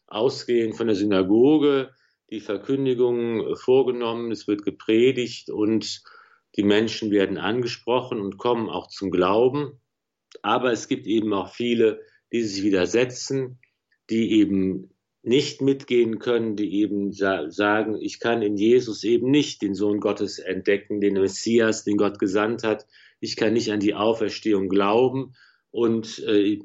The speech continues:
kann diesen Schritt vom Alten zum Neuen Bund nicht mitmachen.“ Und das ist eben, das führt zu einer Spaltung.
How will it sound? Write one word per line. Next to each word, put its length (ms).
kann 260
diesen 440
Schritt 400
vom 260
Alten 400
zum 260
Neuen 360
Bund 240
nicht 400
mitmachen.“ 560
Und 220
das 240
ist 200
eben, 540
das 180
führt 240
zu 140
einer 240
Spaltung. 880